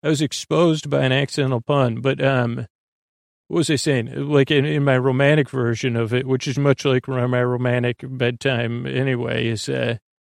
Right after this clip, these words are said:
I picture l-, listeners that kinda start the show, or there's, like, listeners that ca-, take care of dogs, either in a, like, in professional or volunteer sense. Uh, like, at a lot of places, there's animals. People play the podcast.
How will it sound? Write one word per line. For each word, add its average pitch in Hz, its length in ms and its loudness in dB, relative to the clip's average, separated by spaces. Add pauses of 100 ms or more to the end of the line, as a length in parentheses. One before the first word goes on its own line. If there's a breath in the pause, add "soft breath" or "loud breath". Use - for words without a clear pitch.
(380)
I 147 80 2
picture 156 400 2
l-, 135 80 4
listeners 135 880 0
that 120 400 0
kinda 139 160 0
start 131 420 2
the 135 60 -2
show, 123 720 -4 (680)
or 208 220 6
there's, 180 200 2
like, 156 160 -2
listeners 151 400 2
that 131 220 0
ca-, - 180 -4
take 147 220 0
care 143 200 0
of 113 80 -2
dogs, 131 500 0
either 139 340 2
in 127 100 0 (180)
a, 139 60 -4
like, 127 260 0
in 127 120 0
professional 139 600 0
or 120 80 0
volunteer 127 720 0
sense. 143 500 -6
Uh, 127 260 -4
like, 123 240 -2
at 135 60 -2
a 127 60 -2
lot 127 220 0
of - 80 -6
places, 131 360 -2
there's 123 260 -4
animals. 131 800 -2 (520)
People 143 200 -2
play 143 220 2
the 120 80 -12
podcast. 123 880 -2